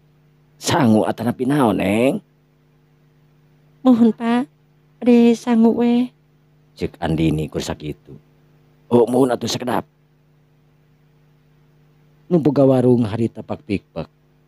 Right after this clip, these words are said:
Speaker 1: Wadahan sangu sapiring jeung deungeuna sanes kitu. dibikeun ka Andini. "Mangga, Neng, sok ieu mangga.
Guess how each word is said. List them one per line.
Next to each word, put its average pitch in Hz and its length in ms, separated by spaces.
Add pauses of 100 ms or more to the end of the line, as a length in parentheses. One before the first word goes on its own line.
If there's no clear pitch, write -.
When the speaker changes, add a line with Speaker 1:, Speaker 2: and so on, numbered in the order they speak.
(2250)
Speaker 1:
Wadahan 85 640 (240)
sangu 85 480 (920)
sapiring 82 720 (360)
jeung 156 160
deungeuna 127 480 (240)
sanes 139 320
kitu. 151 360 (240)
dibikeun 78 480
ka 76 160
Andini. 71 400 (1040)
"Mangga, 127 480
Neng, 117 400 (240)
sok - 340
ieu 127 140
mangga. 113 340